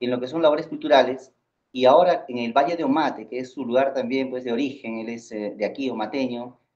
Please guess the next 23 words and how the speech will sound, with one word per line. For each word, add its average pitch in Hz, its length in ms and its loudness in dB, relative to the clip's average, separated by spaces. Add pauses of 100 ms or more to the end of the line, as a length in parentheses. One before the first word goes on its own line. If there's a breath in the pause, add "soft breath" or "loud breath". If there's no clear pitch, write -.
Valdivia 120 440 -2
Pinto, 127 480 -4 (520)
eh, 127 360 2
hemos 190 320 0
venido, 175 560 -6 (120)
eh, 127 300 0
he 151 60 -4
podido 190 500 0
tener 156 200 0
la 180 40 6
oportunidad 135 540 4
de 123 60 2
hacer - 180 -6
seguimiento 135 920 -2
del 117 260 -6
trabajo 127 380 2
que 143 120 -4
ellos 147 180 -2
realizan, 127 640 -6 (460)
y 123 100 -6
por 123 160 -2
ende, 156 540 -2
eh, 113 600 -6